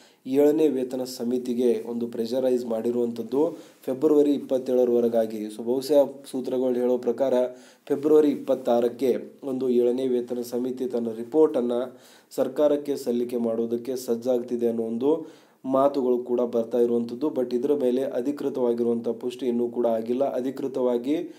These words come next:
ಸಿದ್ದರಾಮಯ್ಯನವರಾಗಲಿ ಅಥವಾ ಸಿ ಎಸ್ ಷಡಕ್ಷರಿ ಅವರಾಗಲಿ ಅಥವಾ ಏಳನೇ ವೇತನ ಸಮಿತಿ ಅಧ್ಯಕ್ಷರಾಗಿರುವಂಥ ಸುಧಾಕರ್ ರಾವ್ ಅವರಿಗೆ ಯಾವುದೇ ರೀತಿಯಾದಂಥ ಅಧಿಕೃತವಾಗಿ ಹೇ-, ಸ್ಟೇಟ್ಮೆಂಟನ್ನು ನೀಡಿರೋದಿಲ್ಲ. ಆದರೆ ಸೂತ್ರಗಳು ಹೇಳೋ ಪ್ರಕಾರ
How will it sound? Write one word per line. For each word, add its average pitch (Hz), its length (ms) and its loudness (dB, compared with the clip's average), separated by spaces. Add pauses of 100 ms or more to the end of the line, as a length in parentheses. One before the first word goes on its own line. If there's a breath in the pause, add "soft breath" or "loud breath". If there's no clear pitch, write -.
(260 loud breath)
ಸಿದ್ದರಾಮಯ್ಯನವರಾಗಲಿ 131 1000 2
ಅಥವಾ 123 300 0
ಸಿ 123 180 -4
ಎಸ್ 123 160 -2
ಷಡಕ್ಷರಿ 120 440 0
ಅವರಾಗಲಿ 117 480 2
ಅಥವಾ 131 500 0 (260 loud breath)
ಏಳನೇ 143 380 4
ವೇತನ 131 340 -2
ಸಮಿತಿ 123 440 -2
ಅಧ್ಯಕ್ಷರಾಗಿರುವಂಥ 117 1000 -2
ಸುಧಾಕರ್ 127 640 -2
ರಾವ್ 117 220 4
ಅವರಿಗೆ 117 720 -6 (140)
ಯಾವುದೇ 143 500 4
ರೀತಿಯಾದಂಥ 117 640 -2
ಅಧಿಕೃತವಾಗಿ 120 1000 -2
ಹೇ-, 110 380 -8
ಸ್ಟೇಟ್ಮೆಂಟನ್ನು 117 840 -4 (340 loud breath)
ನೀಡಿರೋದಿಲ್ಲ. 123 600 2
ಆದರೆ 123 380 0
ಸೂತ್ರಗಳು 151 500 0
ಹೇಳೋ 123 260 0
ಪ್ರಕಾರ 131 400 4